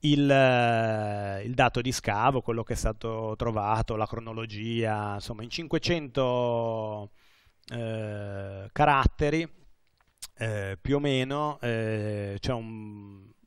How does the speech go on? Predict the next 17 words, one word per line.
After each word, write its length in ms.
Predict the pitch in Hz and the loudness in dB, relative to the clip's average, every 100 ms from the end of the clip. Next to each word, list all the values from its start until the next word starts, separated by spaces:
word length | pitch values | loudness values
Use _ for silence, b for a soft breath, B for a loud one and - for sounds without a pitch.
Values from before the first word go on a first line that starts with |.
| _ - | _ -4
una 140 | 123 | 2
prima 240 | - 170 | 6 6
informazione 1000 | 127 151 165 196 - - 120 117 123 123 B B B | 4 2 4 4 2 0 -2 -2 -2 -2 B B B
su 160 | - | -6
un 60 | 139 | 0
determinato 640 | 127 127 123 120 113 110 107 | 2 4 4 2 2 0 -4
scavo. 480 | - 95 95 98 - B B - | -4 -4 -4 -6 -12 B B -2
Eh, 340 | 127 120 117 | 4 4 6
la 120 | 123 | 4
cosa 220 | 151 143 | 6 4
importante 1120 | 151 135 147 - 165 143 120 - 113 113 - - _ | 4 4 4 8 8 6 2 0 0 -2 -6 -18 _
è 280 | - 123 123 | 2 2 2
la, 200 | 117 120 - | 2 2 2
che, 220 | 120 117 | 0 0
che 120 | - | 0
siano 220 | - 139 117 | 4 4 4
geolocalizzati 1080 | 123 120 156 202 208 139 120 127 175 175 | 0 4 4 4 4 2 4 4 4 2